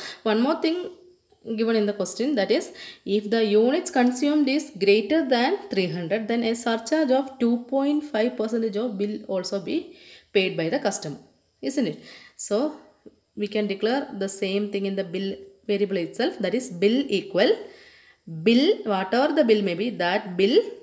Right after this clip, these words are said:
plus two point five percentage of bill amount, that is two point five into bill by hundred. That is a surcharge. Surcharge two point five percentage. That is calculated here.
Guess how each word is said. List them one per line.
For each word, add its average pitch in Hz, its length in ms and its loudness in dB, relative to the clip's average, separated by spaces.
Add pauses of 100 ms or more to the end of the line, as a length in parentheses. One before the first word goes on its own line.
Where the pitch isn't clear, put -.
(640)
plus 240 540 2 (500)
two 294 240 2
point 262 380 2
five 202 340 -2
percentage 196 460 0
of 311 320 0
bill 208 180 2
amount, 151 260 -4
that 175 140 -2
is - 260 -2 (360)
two 269 320 0
point 196 340 0
five 175 400 -2
into 165 400 2
bill 170 360 -2
by 196 340 0
hundred. 156 320 -4 (680)
That 185 120 -4
is - 80 -4
a 277 80 0
surcharge. 160 480 -2 (120)
Surcharge 175 720 -8
two 170 140 -4
point 170 340 -6
five 147 220 -6
percentage. 151 460 -12 (380)
That 233 140 -6
is 196 120 -4
calculated 151 480 -8
here. - 180 -14